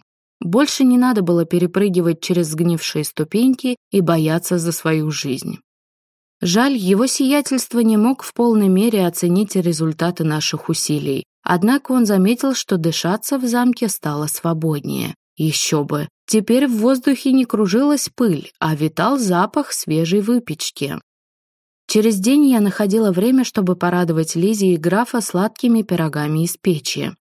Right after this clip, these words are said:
Наверное, таким образом извинялась за недостаток своего внимания.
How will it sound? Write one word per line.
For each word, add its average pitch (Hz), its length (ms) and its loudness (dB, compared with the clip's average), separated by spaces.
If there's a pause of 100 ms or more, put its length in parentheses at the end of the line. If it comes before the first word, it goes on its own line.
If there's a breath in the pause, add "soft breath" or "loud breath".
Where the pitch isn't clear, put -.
(200)
Наверное, 254 520 4
таким 220 380 0
образом 196 540 2
извинялась 185 640 2
за 151 200 -2
недостаток 165 720 -2
своего 160 460 0
внимания. 156 800 -2